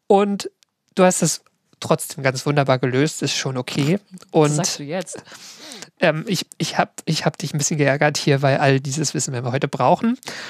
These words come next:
Speaker 1: Und ich will mit dir heute über diese folgende völlig übersichtliche Frage sprechen,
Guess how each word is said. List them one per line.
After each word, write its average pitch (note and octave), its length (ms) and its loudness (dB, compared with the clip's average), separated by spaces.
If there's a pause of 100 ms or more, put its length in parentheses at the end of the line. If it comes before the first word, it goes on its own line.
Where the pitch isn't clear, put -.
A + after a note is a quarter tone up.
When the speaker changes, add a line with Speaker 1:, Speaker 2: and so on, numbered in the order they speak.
(220)
Speaker 1:
Und E3+ 260 4
ich - 140 -4
will E3+ 100 6
mit F3 180 2
dir E3+ 220 6
heute E3 220 4
über D#3+ 180 2
diese D3+ 340 2 (140)
folgende F3+ 640 2 (100)
völlig F#3+ 420 0
übersichtliche F3 500 2
Frage D3+ 320 -2
sprechen, D#3 460 0